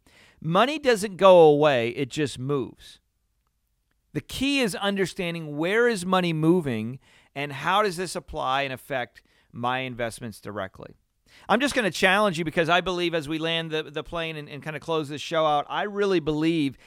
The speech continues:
that it's important for you economically, especially if you've accumulated some wealth. You got a couple million dollars or more sitting around where you're investing. You're saying, "I'm not sure what's gonna happen. What's gonna happen in the markets over the next six months, year?" Well,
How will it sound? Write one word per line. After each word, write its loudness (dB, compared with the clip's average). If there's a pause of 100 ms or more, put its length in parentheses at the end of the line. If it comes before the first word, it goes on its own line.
(140)
that 2
it's -6
important -6
for -8
you -6
economically, -6
especially -10
if -12
you've -8
accumulated -6
some -10
wealth. -2 (240)
You -4
got -4
a -6
couple -2
million -6
dollars -2
or -6
more -4 (200)
sitting -6
around -2
where -2
you're -4
investing. -4
You're -10
saying, -10
"I'm -10
not -6
sure -8
what's -8
gonna -12
happen. -6 (220)
What's -6
gonna -4
happen -2
in -8
the -8
markets -4
over -8
the -10
next -12
six -12
months, -10
year?" 2
Well, 4